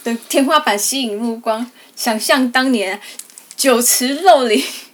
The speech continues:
纸醉金迷的奢华、铺张、浪费、贵族华服啊，夜夜笙歌。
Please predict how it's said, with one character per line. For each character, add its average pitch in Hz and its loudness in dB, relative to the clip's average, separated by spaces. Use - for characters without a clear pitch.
纸 214 0
醉 285 2
金 339 -4
迷 240 -2
的 240 0
奢 311 6
华、 196 -2
铺 320 -2
张、 294 0
浪 294 2
费、 233 -2
贵 359 2
族 254 -4
华 233 2
服 208 -8
啊， 202 -2
夜 302 0
夜 254 -2
笙 254 0
歌。 247 -2